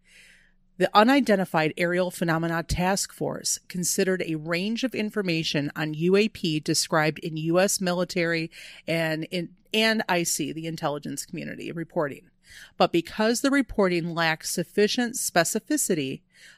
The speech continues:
ultimately recognized that a unique, tailored reporting process was required to provide sufficient data for analysis of U A P events, the report said.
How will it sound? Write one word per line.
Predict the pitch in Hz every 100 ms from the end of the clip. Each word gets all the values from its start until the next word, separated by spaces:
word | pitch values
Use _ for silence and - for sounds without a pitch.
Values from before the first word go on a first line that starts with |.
| _
ultimately | 226 247 254 214 170 160 156 156
recognized | 156 180 196 226 175 147 147 156
that | 165
a | 156
unique, | 151 143 160 170 185 226 - - -
tailored | - 196 190 185 175
reporting | 170 - 185 185
process | 196 165 156 - 151 147 -
was | 165 147
required | 156 - 214 220 180 156
to | -
provide | 151 175 151 151 147 143
sufficient | - - 165 - 151 147
data | 151 147 160 208
for | 156
analysis | 147 147 151 165 175 - 147
of | 143
U | 151 147
A | 156
P | - 147 - - -
events, | 185 165 151 - - - _ - _ -
the | 160
report | 151 156 -
said. | - -